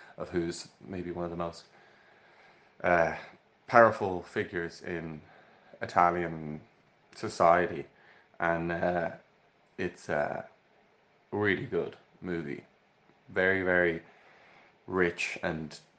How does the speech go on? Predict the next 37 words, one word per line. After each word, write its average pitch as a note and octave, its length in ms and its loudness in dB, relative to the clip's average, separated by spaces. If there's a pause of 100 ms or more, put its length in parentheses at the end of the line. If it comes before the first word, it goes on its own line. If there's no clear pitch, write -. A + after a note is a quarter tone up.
deep E2+ 280 -6 (220)
and, E2 300 0
uh, E2 280 -4
heavy, G#2 540 0 (240)
um, E2+ 500 -6 (280)
really A#2 260 2
sad. F2 560 2 (320)
Like, F#2+ 300 2 (1300)
Berlusconi C3 500 0
is C#3+ 120 -4
kind B2 160 0
of G#2+ 80 2
known G2+ 300 4
for G2 80 -8
being F#2+ 180 -2
a F#2 40 0
really F2+ 180 0
controversial F2+ 600 -6
character F2+ 420 0
because - 260 -10
he's F2 180 -8
just - 320 -16
known F#2 300 -2
to, F2+ 120 -4
like, E2 260 -4
be, E2 320 -10 (680)
like, F2 140 -6
having E2+ 280 0
sex - 440 -2
with - 100 -10
loads F2 220 -2
of E2+ 80 -10
very F2 260 2
young F2 240 0
women E2+ 440 -2 (500)
and, D#2+ 300 -2
uh, D#2 360 -4